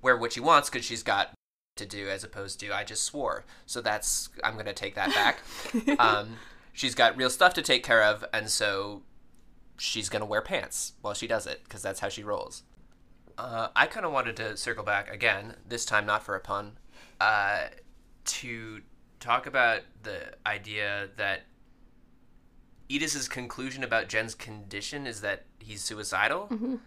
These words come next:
Speaker 1: that, uh,
Speaker 2: Which, to be fair, he has been.
Speaker 1: Yeah. Um, I, I don't know if that shows forethought or a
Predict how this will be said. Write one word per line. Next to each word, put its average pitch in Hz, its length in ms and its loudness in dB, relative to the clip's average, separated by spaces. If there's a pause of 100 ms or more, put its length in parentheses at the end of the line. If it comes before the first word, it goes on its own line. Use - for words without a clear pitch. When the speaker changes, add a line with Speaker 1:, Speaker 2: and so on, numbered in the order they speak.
(280)
Speaker 1:
that, 101 280 2 (560)
uh, 90 520 0 (720)
Speaker 2:
Which, 415 220 2
to 392 60 -2
be 359 80 4
fair, 349 180 4
he 247 120 -2
has 262 220 4
been. - 200 -12 (340)
Speaker 1:
Yeah. 139 400 0 (640)
Um, 107 520 2 (380)
I, 151 240 4
I 147 80 6
don't 175 160 2
know 170 140 2
if 165 80 -10
that 156 180 0
shows 123 600 -6 (1040)
forethought 240 760 0
or 127 480 2
a 120 200 0